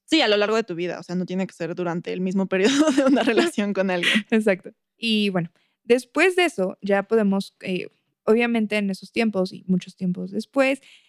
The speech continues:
Speaker 2: eh, tenemos que estar conscientes de que el papel de la mujer era muchas veces, eh, pues, mucho más complicado que el del hombre, ¿no?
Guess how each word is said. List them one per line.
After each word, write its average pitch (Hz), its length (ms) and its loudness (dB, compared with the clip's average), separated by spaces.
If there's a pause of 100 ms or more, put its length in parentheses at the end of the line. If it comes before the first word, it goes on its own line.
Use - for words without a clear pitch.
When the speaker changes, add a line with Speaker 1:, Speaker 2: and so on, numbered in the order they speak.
(160)
Speaker 2:
eh, 208 280 2
tenemos 233 360 0
que - 80 -14
estar 202 200 -4
conscientes 214 420 0
de 202 80 -4
que 185 80 -6
el 185 60 -6
papel 196 260 0
de 202 80 4
la 202 80 0
mujer 202 500 -2
era 196 420 0
muchas 196 420 -2
veces, 190 760 -4
eh, 185 280 -8 (480)
pues, 196 100 -6
mucho 196 420 -2
más 196 180 -6
complicado 190 420 -2
que 180 80 -6
el 180 40 -4
del 180 120 2
hombre, 185 240 -2
¿no? 202 160 2